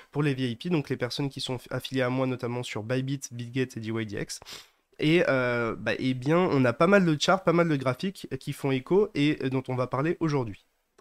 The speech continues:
Donc maintenant que vous savez tout sur BitGet, on va passer à la suite. Donc, euh, avant ça, je voulais faire un petit tour sur le total market cap.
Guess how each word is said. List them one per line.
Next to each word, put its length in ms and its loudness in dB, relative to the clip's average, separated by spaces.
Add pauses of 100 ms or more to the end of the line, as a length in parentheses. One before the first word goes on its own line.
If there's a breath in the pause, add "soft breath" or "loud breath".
(120)
Donc 180 -2
maintenant 220 6
que 60 6
vous 60 2
savez 220 0
tout 120 -4
sur 120 0
BitGet, 380 0
on 80 0
va 80 0
passer 200 0
à 40 2
la 120 2
suite. 400 -4
Donc, 560 2
euh, 320 4
avant 320 8
ça, 220 0
je 80 0
voulais 160 0
faire 160 2
un 80 6
petit 140 -2
tour 140 -6
sur 140 -2
le 60 0
total 240 0
market 300 -2
cap. 260 4